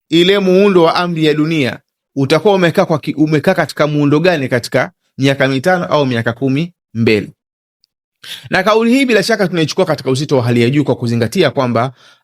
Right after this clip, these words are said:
ah, takriban kwenye mwaka elfu mbili na ishirini na tatu, wakati bado mgogoro wa nchi ya Urusi na nchi ya Ukraine ukiendelea,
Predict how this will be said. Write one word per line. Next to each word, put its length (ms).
ah, 420
takriban 440
kwenye 180
mwaka 260
elfu 200
mbili 220
na 520
ishirini 300
na 60
tatu, 400
wakati 760
bado 280
mgogoro 380
wa 100
nchi 200
ya 60
Urusi 260
na 80
nchi 220
ya 60
Ukraine 260
ukiendelea, 560